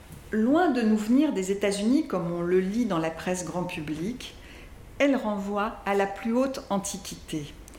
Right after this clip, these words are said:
puisqu'on en retrouve la trace au moins mille cinq cents ans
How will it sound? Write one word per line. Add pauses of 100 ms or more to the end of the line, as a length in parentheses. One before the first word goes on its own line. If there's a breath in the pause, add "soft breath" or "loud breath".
(160)
puisqu'on
en
retrouve
la
trace (220 loud breath)
au
moins
mille
cinq
cents
ans